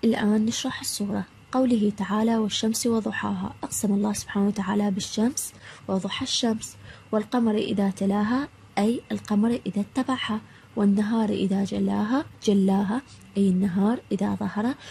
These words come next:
وغطى الأرض وما فيها، والليل إذا يغشاها أي الليل وقدرته على حجب ضوء الشمس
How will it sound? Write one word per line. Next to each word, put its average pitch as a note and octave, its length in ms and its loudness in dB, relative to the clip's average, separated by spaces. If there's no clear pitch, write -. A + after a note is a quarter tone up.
وغطى G#3+ 460 -2
الأرض A3 360 -2
وما G3+ 420 2
فيها، G3+ 380 2
والليل A3+ 380 4
إذا G3+ 380 2
يغشاها G#3+ 720 0
أي G3+ 180 2
الليل G3+ 460 2
وقدرته A#3 640 0
على G#3 280 -2
حجب G#3+ 420 -2
ضوء G#3+ 360 2
الشمس A3 600 0